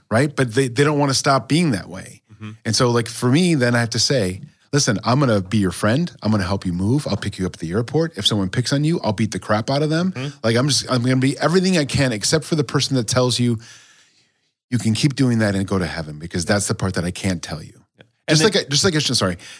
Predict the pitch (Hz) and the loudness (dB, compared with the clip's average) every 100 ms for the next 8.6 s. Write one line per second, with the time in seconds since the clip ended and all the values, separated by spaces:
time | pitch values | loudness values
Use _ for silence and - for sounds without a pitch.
0 | - 151 - 160 143 170 156 143 139 147 | 0 2 4 2 2 0 0 2 2 2
1 | 143 135 123 117 120 131 127 123 - 113 | 2 2 2 0 0 2 2 2 -2 0
2 | 131 123 - 113 131 131 127 110 131 143 | 2 0 -2 0 2 2 2 2 2 2
3 | 170 160 175 202 - - - 120 120 - | 0 2 2 0 -4 -14 -4 0 2 2
4 | 143 143 170 160 180 202 208 - _ 120 | 0 2 0 2 2 2 -2 -6 _ 0
5 | 127 101 127 139 170 196 220 214 _ _ | 2 2 2 0 0 0 0 -4 _ _
6 | 120 117 110 127 175 180 208 233 220 _ | 2 4 4 4 4 2 2 0 -4 _
7 | 131 127 127 147 92 - - 147 175 175 | -2 0 2 2 0 -8 -6 -2 2 0
8 | 87 - 139 151 - 123 | 0 -2 2 4 2 -2